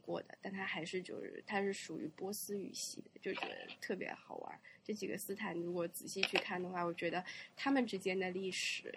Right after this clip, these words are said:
也是非常有意思的。像乌兹也很受伊朗的这边的影响，因为它曾经也是波斯的一个帝国的一部分嘛。所以，啊，我就，就，就突然想起来一个很好玩的地方，这个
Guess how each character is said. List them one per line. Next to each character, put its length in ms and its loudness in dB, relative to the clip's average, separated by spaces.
也 80 -6
是 160 -8
非 160 0
常 240 -6
有 160 -6
意 200 -12
思 260 -8
的。 80 -14
像 240 6
乌 100 4
兹 220 0
也 100 4
很 240 0
受 460 -2
伊 180 2
朗 320 0
的 160 -6
这 140 -6
边 180 -4
的 60 -2
影 340 -4
响， 240 -6
因 80 -2
为 60 -2
它 140 -2
曾 240 -2
经 200 0
也 160 2
是 180 -2
波 200 -2
斯 320 -4
的 200 0
一 160 -4
个 240 -6
帝 160 -2
国 240 -2
的 80 0
一 140 0
部 260 -4
分 300 -8
嘛。 100 -12
所 180 -2
以， 260 0
啊， 100 4
我 80 6
就， 160 6
就， 200 6
就 180 4
突 160 0
然 100 6
想 140 2
起 80 0
来 80 4
一 20 4
个 120 0
很 120 -4
好 140 0
玩 180 0
的 60 -6
地 100 -4
方， 300 -2
这 160 -2
个 160 0